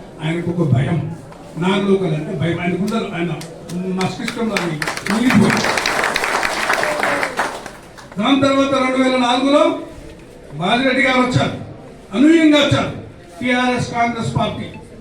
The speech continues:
అలయన్స్లో అనూహ్యంగా ఇక్కడికి వచ్చిన తర్వాత మళ్ళా నాన్ లోకల్ చేతులు ఓడిపోయినాయి. అందుకే ఆయనకు హృదయంలో ఎక్కడనో, మ-, మ-, ఆయన మస్తిష్కంలో ఎక్కడనో నాన్ లోకల్ కొడతా ఉంది.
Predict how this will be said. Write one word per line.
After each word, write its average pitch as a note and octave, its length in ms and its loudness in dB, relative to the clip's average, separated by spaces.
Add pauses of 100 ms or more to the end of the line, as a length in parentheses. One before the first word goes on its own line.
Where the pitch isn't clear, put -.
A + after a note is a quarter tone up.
(140)
అలయన్స్లో B3 480 2 (880)
అనూహ్యంగా C4+ 380 4
ఇక్కడికి A#3 260 0
వచ్చిన B3 300 0
తర్వాత A3+ 540 0 (300)
మళ్ళా A3 320 4
నాన్ D4+ 260 6
లోకల్ C#4+ 320 4
చేతులు B3+ 180 0
ఓడిపోయినాయి. F#3+ 580 0 (640)
అందుకే C4 440 4
ఆయనకు C4+ 400 0
హృదయంలో A#3 800 -2
ఎక్కడనో, G#3+ 580 -2
మ-, G3+ 300 -2
మ-, F#3+ 340 0
ఆయన G3+ 160 -2
మస్తిష్కంలో G#3 640 0
ఎక్కడనో F#3+ 260 -2 (360)
నాన్ D4 280 4
లోకల్ C#4 280 4
కొడతా B3+ 460 4
ఉంది. - 180 4